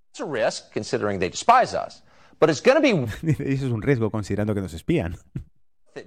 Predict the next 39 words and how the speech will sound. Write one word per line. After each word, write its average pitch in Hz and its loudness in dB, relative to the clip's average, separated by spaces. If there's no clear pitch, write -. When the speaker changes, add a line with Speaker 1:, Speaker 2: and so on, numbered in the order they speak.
Speaker 1:
Joe 113 -4
Biden 85 -6
says. - -10
We're 139 4
gonna 156 -2
upend 220 4
the 131 0
entire 165 2
U 262 2
S - 2
economy 127 0
and 117 -4
make 120 2
ourselves 120 2
completely 233 -2
dependent 151 0
on 127 -4
a - -6
country 240 -2
that 110 -6
seeks - -6
to 110 -2
displace - 2
us. - -8
Speaker 2:
Dice, 120 -2
y 127 -2
básicamente 151 -2
es 135 0
lo 110 2
que 95 0
Joe 104 8
Biden 107 4
nos 101 -4
ha 98 0
dicho, 98 -4
que 87 -10
vamos 95 -8
a, 101 -6
em, 92 -12